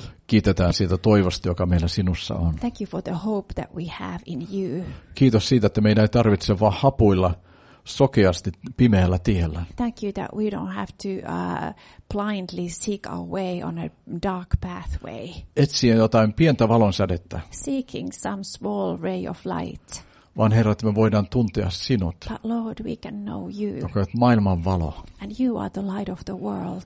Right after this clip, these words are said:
Speaker 1: Ja sun valossasi me voidaan nähdä asiat aivan toisella lailla.
Speaker 2: And in your light we can see things differently.
Speaker 1: Herra, silti me kiitetään niistä tiedemiehistä, jotka nyt tekee työtä etsiäkseen rokotteen tähän virukseen.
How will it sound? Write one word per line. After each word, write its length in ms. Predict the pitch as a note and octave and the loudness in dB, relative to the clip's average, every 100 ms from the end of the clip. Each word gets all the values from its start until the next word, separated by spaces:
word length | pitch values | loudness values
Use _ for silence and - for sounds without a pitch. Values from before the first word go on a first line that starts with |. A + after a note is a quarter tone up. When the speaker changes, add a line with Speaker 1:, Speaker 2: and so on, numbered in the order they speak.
| - | -8
Speaker 1:
Ja 60 | G2+ | -4
sun 220 | A#2+ G#2+ | 0 2
valossasi 500 | A#2+ G#2+ F#2 G2 G#2 | 4 4 0 -4 -4
me 140 | F#2 | -2
voidaan 300 | F#2 F2+ F#2+ | -2 -2 0
nähdä 260 | G2+ G2+ F#2 | 0 -2 -2
asiat 420 | F#2 F#2 F#2 F2 | -6 -4 -6 -4
aivan 240 | G#2 G2 F2+ | -2 -2 0
toisella 440 | G2 F#2 F2+ E2+ | -2 -2 -4 -6
lailla. 260 | E2+ E2 E2 | -6 -6 -6
Speaker 2:
And 140 | G#3+ G#3+ | -6 -4
in 260 | A3+ G#3+ | -4 -4
your 160 | A3+ A3 | -4 -2
light 500 | G3+ G3 F3+ - - | -2 -4 -6 -10 -8
we 100 | G#3+ | -8
can 200 | - G#3 | -8 -10
see 280 | - - G3+ | -10 -10 -10
things 400 | - - F#3 - C4+ | -10 -10 -10 -10 -8
differently. 680 | B3+ - - F#3 - F#3+ F#3 - _ _ _ _ _ | -10 -12 -16 -14 -12 -12 -12 -18 _ _ _ _ _
Speaker 1:
Herra, 180 | F#2+ F#2 | -4 -2
silti 300 | - A#2 G#2+ | 0 0 2
me 120 | A2 | 0
kiitetään 500 | - C#3 A2+ G#2 G2 | 2 2 4 4 4
niistä 340 | G2+ F2+ - F#2 - _ _ _ - _ - | 2 0 -2 -4 -6 _ _ _ -20 _ -6
tiedemiehistä, 580 | - C#3 B2+ A#2 A2+ - | 4 6 6 6 4 4
jotka 200 | A2+ - | -2 2
nyt 160 | A#2+ B2 | 2 2
tekee 240 | A#2 A#2+ | 0 0
työtä 360 | G#2+ C3+ - B2 - C#3 - | 4 4 4 0 -4 -12 -4
etsiäkseen 640 | B2+ - B2 A2 - A2 | -2 2 2 2 2 2
rokotteen 520 | A2+ A#2 A2 - G#2 | 2 2 0 0 -4
tähän 240 | G2 G2+ F#2+ | 0 0 2
virukseen. 520 | A2+ G2+ F2 - F#2+ | 0 0 -4 -8 -8